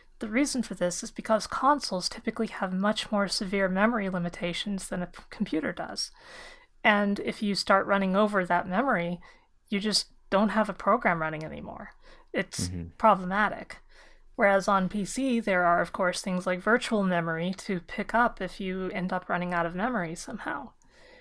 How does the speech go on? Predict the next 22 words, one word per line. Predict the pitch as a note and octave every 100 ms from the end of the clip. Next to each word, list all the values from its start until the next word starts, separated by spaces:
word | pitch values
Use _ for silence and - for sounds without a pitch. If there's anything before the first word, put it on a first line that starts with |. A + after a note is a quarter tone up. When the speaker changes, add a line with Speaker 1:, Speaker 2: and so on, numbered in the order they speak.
| - _ _ _ _
Speaker 1:
And | G#3+ G3+ G3 G3+ G3+ -
as | - F#3+
a | -
result, | F#3 B3 A#3+ G#3+ - - _ - - _ _
if | A#3
you | D4 A#3+
have | B3 A#3
any | A#3 C4+
sort | - C4
of | A#3+ -
garbage | G#3+ A3 A#3+ A#3
collection, | - G3+ F#3 - G3+
you're | F3+ F3+
going | A#3 A#3
to | A#3+
be | G#3+
wanting | F#3+ F#3+ F#3+
to | F3+
do | F3 F3+
it | F3
yourself. | F3 F#3 - G3 - - - -
Frankly, | - A3+ A3+ A3+ A3+